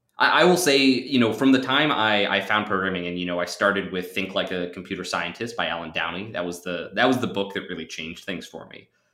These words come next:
Um, and, uh, you know, I got absolutely bit by the bug.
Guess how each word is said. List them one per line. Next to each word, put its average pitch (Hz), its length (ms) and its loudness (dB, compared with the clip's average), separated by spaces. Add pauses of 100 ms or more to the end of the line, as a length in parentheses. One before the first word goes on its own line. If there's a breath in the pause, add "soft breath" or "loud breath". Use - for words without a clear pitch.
(160)
Um, 90 560 2
and, 92 640 0 (1080)
uh, 165 120 -12
you - 120 0
know, 139 80 6
I 120 200 4
got 123 140 4
absolutely 120 440 0
bit - 160 -4
by 82 120 -2
the 73 140 -10
bug. - 260 -10